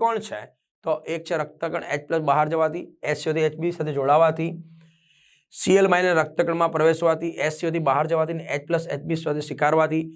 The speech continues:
તો આ જ્યારે પ્રક્રિયા થશે ત્યારે શું થશે? તો એચ સી ઓ થી માઇનસ બહાર જશે અને એને કારણે સી એલ માઇનસ અંદર પ્રવેશશે. તો અહીંયા આયનિક અસંતુલન ક્યારે રચાશે? જ્યારે એચ ટુ સી ઓ થ્રી નું વિઘટન થશે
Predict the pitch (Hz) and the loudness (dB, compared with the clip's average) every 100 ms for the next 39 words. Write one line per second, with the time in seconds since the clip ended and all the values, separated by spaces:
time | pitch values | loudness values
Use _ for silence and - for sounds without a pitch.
0 | - - - 151 202 208 208 185 185 190 | -20 -8 0 2 4 4 2 0 -2 -2
1 | 190 - 147 - _ _ 170 180 220 214 | -2 0 0 -2 _ _ 0 2 0 -2
2 | 185 196 196 202 - _ 156 147 180 180 | 0 2 0 -2 -18 _ -2 2 0 0
3 | 185 185 170 180 180 175 180 208 147 135 | 0 2 2 0 2 4 4 4 0 -6
4 | 139 - 160 180 175 175 175 165 165 151 | -8 -6 -6 -4 -2 -4 -2 0 0 0
5 | 156 131 131 208 202 - - - 156 135 | 0 2 4 4 2 -6 -18 -2 0 0
6 | - - 85 _ _ _ - 147 190 - | -4 -8 -12 _ _ _ -4 0 2 2
7 | 151 196 214 196 202 202 208 214 202 220 | 2 2 2 2 2 0 0 0 2 4
8 | 220 202 190 170 170 185 - _ - 135 | 4 2 0 0 -4 -6 -14 _ -8 2
9 | 160 180 196 156 156 190 220 190 180 180 | 4 4 2 -2 -4 -6 -4 -2 0 -2
10 | 143 160 165 139 - 165 | 0 2 0 -2 0 2